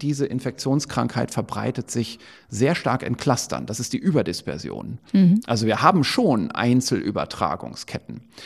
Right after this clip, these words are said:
Speaker 1: Aber diese Einzelübertragungsketten verbinden die Cluster.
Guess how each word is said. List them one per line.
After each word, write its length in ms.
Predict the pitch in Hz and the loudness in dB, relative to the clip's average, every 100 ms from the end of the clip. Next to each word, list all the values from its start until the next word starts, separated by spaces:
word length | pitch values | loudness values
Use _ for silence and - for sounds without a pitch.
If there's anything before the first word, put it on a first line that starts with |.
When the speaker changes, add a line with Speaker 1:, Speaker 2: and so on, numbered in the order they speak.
| - - - | -20 -20 -8
Speaker 1:
Aber 180 | - 104 | -2 0
diese 340 | 113 196 220 | 2 4 4
Einzelübertragungsketten 1400 | - 165 208 147 104 120 - 113 117 113 - 131 - 120 120 - | 4 2 2 2 4 2 2 2 2 -2 -2 -4 0 0 -2 -12
verbinden 800 | - 131 139 135 151 170 - 143 | -2 0 2 4 6 4 2 2
die 100 | 135 | 2
Cluster. 580 | 135 120 107 - - 117 | -2 -2 -2 -6 -10 -12